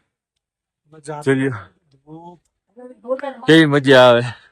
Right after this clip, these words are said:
અહીંયા તમને વંદે ભારત હોમસ્ટે પણ મળી જશે. ફોન નંબર તેમાં લખ્યા છે, તો તમારે છેલ્લા ગાંવ રોકાવું હોય તો તમે આવી શકો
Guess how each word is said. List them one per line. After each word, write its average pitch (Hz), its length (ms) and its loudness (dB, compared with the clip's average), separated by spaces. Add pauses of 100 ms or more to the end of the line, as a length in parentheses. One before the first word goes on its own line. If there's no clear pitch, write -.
(1160)
અહીંયા 139 360 2
તમને 156 240 0 (1400)
વંદે 147 280 2 (100)
ભારત 147 300 2
હોમસ્ટે 147 320 0 (100)
પણ 151 180 -4
મળી 147 240 -6
જશે. 151 260 0 (320)
ફોન 139 180 -4
નંબર 143 320 -4
તેમાં 143 260 -2
લખ્યા 147 380 -2
છે, 151 120 0 (1080)
તો 117 120 -6
તમારે 139 300 2 (1300)
છેલ્લા 139 340 2
ગાંવ 143 180 4 (1700)
રોકાવું 147 360 4
હોય 147 120 -2
તો 135 120 -2
તમે 123 140 -4
આવી 131 240 0
શકો 151 180 0